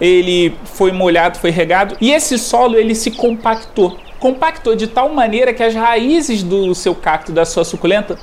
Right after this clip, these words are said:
não conseguem absorver nem nutrientes, nem a própria água do seu substrato. A outra possível causa é que o seu substrato tenha poucos nutrientes.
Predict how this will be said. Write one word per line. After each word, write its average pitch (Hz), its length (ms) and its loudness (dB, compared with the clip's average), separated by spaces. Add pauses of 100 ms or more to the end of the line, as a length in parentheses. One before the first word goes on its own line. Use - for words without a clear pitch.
não 339 280 4
conseguem 202 640 0
absorver 175 680 0 (120)
nem 359 300 0
nutrientes, 285 840 -2 (120)
nem 330 260 0
a 311 80 2
própria 269 400 0
água 220 540 0
do 175 200 -4
seu 277 240 0
substrato. 226 760 -2 (420)
A 330 180 2
outra 302 300 2
possível 302 680 2
causa 240 500 2
é 254 120 2
que 247 160 -4
o 247 60 0
seu 330 380 2
substrato 233 680 0
tenha 226 360 -2 (220)
poucos 285 420 0
nutrientes. 226 880 -2